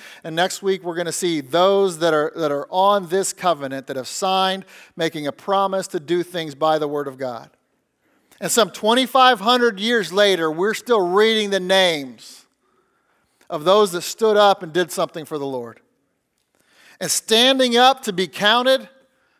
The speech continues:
is a worthy endeavor. Being bold enough to say, "Count me in. Write my name down. I'm willing.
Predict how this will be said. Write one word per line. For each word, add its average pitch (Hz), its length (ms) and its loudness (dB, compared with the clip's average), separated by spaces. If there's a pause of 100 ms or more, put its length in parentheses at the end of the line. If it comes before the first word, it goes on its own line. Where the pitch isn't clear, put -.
(160)
is 180 140 0
a 175 100 2
worthy 226 460 4
endeavor. 170 540 2 (1400)
Being 202 260 2
bold 240 380 6
enough 240 340 4
to 226 100 -2
say, 233 360 4
"Count 277 420 4
me 254 300 2
in. 190 340 2 (2000)
Write 269 340 6
my 294 280 6
name 269 340 6
down. 196 460 4 (2000)
I'm 240 160 4
willing. 254 460 6